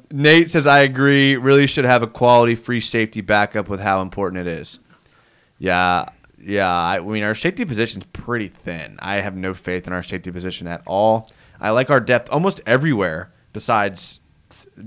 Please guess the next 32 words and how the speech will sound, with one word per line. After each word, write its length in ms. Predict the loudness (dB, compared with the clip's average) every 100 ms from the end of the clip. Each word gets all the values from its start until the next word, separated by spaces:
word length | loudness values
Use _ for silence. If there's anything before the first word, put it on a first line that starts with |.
| -14 -10
uh, 160 | -8
secondary, 640 | -6 -4 -4 -4 -8 -12 -20 _ _ _
which 440 | -12 -10 -10 -14 -16 _ _ _ _ _ _ _ _ -8
I 80 | -6
like 160 | -2
our 80 | -2
starters 440 | 0 2 4 2 -2
when 80 |
they're 100 | -6
healthy, 380 | -2 -2 -2 -6
but, 280 | -4 -6 -8 _ _ _ _ -10
yeah, 160 | -8
no 200 | -4 -6
depth. 380 | -4 -4 -4 -6 -10
I'm, 160 | -6
I'm, 180 | -6 -8 -12 -16 _ -14 -6
I, 160 | -6 -6 _ -8
I 140 | -4
know 160 | -2 -2
people 260 | -4 -2 2
like 200 | 2 2
Josh 300 | 4 4 2
Jones, 500 | 0 0 0 -6 -12 _ _ _ _ _ -6
and 260 | -4 -2
I'm 360 | -2 -2 -6 -6
willing 580 | 0 2 2 0 -4 -6
to 120 | -2
like 220 | 2 2 2
him, 200 | -4 -2
but 220 | -4 -4 -8
I'm 240 | -6 -4
not 260 | -4 -4